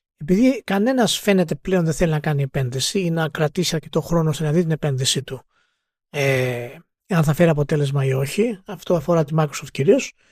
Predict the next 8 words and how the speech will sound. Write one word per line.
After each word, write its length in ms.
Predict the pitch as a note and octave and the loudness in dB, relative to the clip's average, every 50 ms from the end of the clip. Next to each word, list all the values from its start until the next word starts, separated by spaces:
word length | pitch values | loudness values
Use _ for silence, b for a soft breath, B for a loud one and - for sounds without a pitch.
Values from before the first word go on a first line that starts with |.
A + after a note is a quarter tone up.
| _ _ _ _ _ _ _ _ _ - | _ _ _ _ _ _ _ _ _ -4
ε, 920 | G3+ F#3+ F#3 F#3 F#3 F#3 F#3 F3+ F3+ F#3 F#3+ F#3+ F#3 G3 G#3+ G#3+ A3+ A3+ - _ | 0 0 2 2 2 2 0 0 0 -2 -2 -4 -4 -6 -8 -8 -10 -12 -16 _
ως 220 | - F3 D3+ - - | -4 -2 -2 0 0
παράδειγμα, 580 | - D#3+ D#3+ F#3 - A#3+ B3 C4 C4+ D#4 _ _ _ _ _ _ _ _ | 2 2 2 2 2 0 -2 -2 -6 -8 _ _ _ _ _ _ _ _
τώρα 200 | - B3 B3+ A#3 | 4 4 4 4
και 80 | A#3+ A#3 | 4 2
το 180 | A3+ A#3+ B3+ | 2 2 0
Netflix 180 | B3 - F#3+ D#3+ | 0 0 -2 -6
κάνει 600 | - - - F3 D#3 C#3+ C#3 C3 C3+ C3 - _ | -4 -2 0 2 2 2 0 0 -4 -6 -10 _